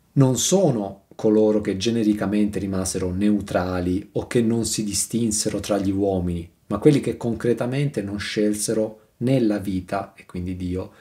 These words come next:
né la morte, e quindi dite. Non usarono la ragione, seguendo Dio, ma neanche la sottomisero, seguendo dite. E per questo, letteralmente, quando moriranno col corpo, supereranno la porta della morte,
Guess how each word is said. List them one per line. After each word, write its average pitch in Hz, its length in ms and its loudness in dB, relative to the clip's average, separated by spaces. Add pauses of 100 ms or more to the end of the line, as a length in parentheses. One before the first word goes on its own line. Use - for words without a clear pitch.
(160)
né 117 180 4
la 107 140 6
morte, 92 460 -4
e 87 60 -10
quindi 90 280 -6
dite. 95 440 -6 (180)
Non 127 220 2
usarono 117 500 -2
la 101 140 -4
ragione, 92 540 -4 (380)
seguendo 87 440 -4
Dio, 87 400 -2 (400)
ma 107 120 2
neanche 131 340 2
la 113 80 0
sottomisero, 113 1000 -2
seguendo 92 440 -6
dite. 90 460 -6 (460)
E 120 100 0
per 104 240 4
questo, 113 600 4
letteralmente, 95 960 -6 (260)
quando 95 480 -2
moriranno 90 540 0
col 87 200 -4
corpo, - 540 -2 (580)
supereranno 113 1000 2
la 87 140 -4
porta - 340 -8
della 104 240 -8
morte, - 640 -6